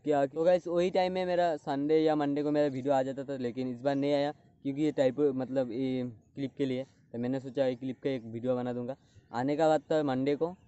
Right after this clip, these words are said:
लेकिन अब बहुत देरी होगा आते आते। तो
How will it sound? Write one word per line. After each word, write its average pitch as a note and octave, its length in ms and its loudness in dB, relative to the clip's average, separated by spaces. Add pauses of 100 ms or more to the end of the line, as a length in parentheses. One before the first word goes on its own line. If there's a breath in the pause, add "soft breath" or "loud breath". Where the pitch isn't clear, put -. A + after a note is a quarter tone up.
(100)
लेकिन B2+ 340 -2
अब A#2 220 -4
बहुत B2+ 160 -2
देरी B2 200 -2
होगा C3 240 2
आते B2+ 180 -2
आते। D3+ 200 -6
तो A#2 1040 -2